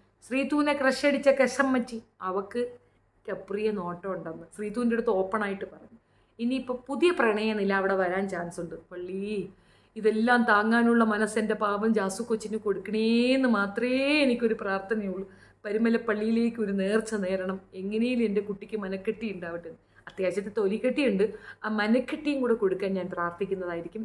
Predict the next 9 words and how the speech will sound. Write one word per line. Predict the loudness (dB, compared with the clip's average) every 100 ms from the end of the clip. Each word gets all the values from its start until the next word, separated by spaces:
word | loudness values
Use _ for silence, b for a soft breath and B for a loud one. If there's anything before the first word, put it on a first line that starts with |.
| -8
തീർച്ചയായിട്ടും | -4 -2 -2 -4 -4 -6
നല്ല | -4 -4
കാര്യമാണ് | -4 -4 -6 -6
നടന്നത്. | -6 -6 -8 -12 b b b -10 -2
എന്തായാലും | 0 2 0 0 0
ഈ | 2
ഒരു | 0 -2 0
പോർഷൻ | 0 0 -2
ഞാൻ | -2